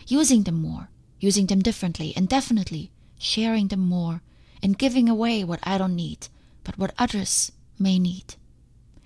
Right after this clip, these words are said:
I already started cleaning out some cabinets as soon as she left, and I know my closet needs work too. I encourage you. Ask yourself, how can you be more resourceful this year? This is a great goal if you think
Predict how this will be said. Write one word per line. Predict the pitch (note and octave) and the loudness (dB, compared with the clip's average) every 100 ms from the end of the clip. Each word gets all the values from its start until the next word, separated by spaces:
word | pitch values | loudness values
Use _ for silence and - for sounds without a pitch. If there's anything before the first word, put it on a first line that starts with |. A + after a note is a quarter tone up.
| - | -10
I | - | 0
already | G#3+ A3 | 4 4
started | G3+ G#3 F#3+ - | 4 2 0 -2
cleaning | - G#3+ G3+ F#3+ | -4 0 2 2
out | G3 F#3+ | 0 -2
some | - F#3 | -2 -2
cabinets | F#3+ F#3+ F3+ D#3+ - - - - - F3 | -2 -2 -4 -6 -6 -4 -6 -10 0 2
as | |
soon | F3+ G#3+ G#3 | 4 6 6
as | F#3 | 4
she | G3 | 0
left, | F#3+ F#3+ - - - - - - | -2 -2 -6 -16 -20 -20 -14 0
and | G#3+ | 4
I | A3+ | 6
know | A3+ B3+ A#3+ | 8 6 6
my | G3+ | 2
closet | F3+ - F#3 F3+ - | -2 -4 -4 -2 -2
needs | F3 - | -4 -2
work | F3 E3+ | -4 -4
too. | - - - - _ - _ - - - - - | -4 -6 -8 -12 _ -20 _ -20 -20 -20 -20 -8
I | - | 0
encourage | G3+ G3+ G3+ G3 - | 0 0 -4 -4 -6
you. | - - - - - - - - | -8 -12 -16 -20 -20 -20 -14 -4
Ask | B3 C4 - | -2 -2 -4
yourself, | G#3 - G3 - - - - | -4 -2 -4 -8 -16 -18 -8
how | - C#4 | 0 0
can | C#4+ A#3 | 2 2
you | G#3 A3 | 4 4
be | G#3+ G3+ | 4 2
more | F3+ F3+ F#3 | 4 2 0
resourceful | F#3 F3 G3 F3+ - F3+ D#3+ | -2 -2 0 0 -2 -4 -4
this | E3+ - | -4 -6
year? | F3+ E3+ F#3 - - _ - - - - | -8 -10 -12 -20 -20 _ -20 -20 -20 -6
This | A#3+ B3+ | -2 0
is | B3+ | 0
a | |
great | B3 A3+ A#3 A3+ | -2 -2 -4 -2
goal | F3+ F3+ F3 | -4 -2 -4
if | E3+ | -6
you | E3 | -8
think | - G3+ F#3 | -2 0 -2